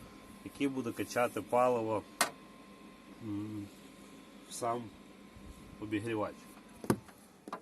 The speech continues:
Ну, також можна буде додатково встановити, е, кранік для того, щоб можна було перекривати, тобто,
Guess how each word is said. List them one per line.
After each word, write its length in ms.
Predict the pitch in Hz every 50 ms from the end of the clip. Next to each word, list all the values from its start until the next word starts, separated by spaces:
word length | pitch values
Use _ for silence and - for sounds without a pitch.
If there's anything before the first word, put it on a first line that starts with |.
| - 165
Ну, 160 | 170 131 98 - -
також 400 | - 127 123 110 - 110 - -
можна 320 | 123 117 117 101 110 113 104
буде 280 | 104 110 110 104 107
додатково 600 | 101 98 107 98 101 95 - - - 113 110 104 101 - - - -
встановити, 720 | - - - - 107 107 107 107 107 110 98 - - 95 90 - _ _ _ _ _ _ _ - _ _ - - _ - - - - - - - - - - - - - _ _ _ _ _ - _ _ _ _ -
е, 40 | 98 98 98 98 92 -
кранік 580 | - - 131 156 190 185 175 165 139 - - - -
для 140 | - 117 113
того, 240 | 107 - 120 127 123
щоб 180 | 107 - 110 - -
можна 240 | 117 110 104 107 110
було 380 | 104 104 110 113 107 101 95 - - - - - - - _ - - _ _ -
перекривати, 680 | 110 104 98 - - 104 104 120 131 135 127 - 107
тобто, 360 | - 113 101 - - 95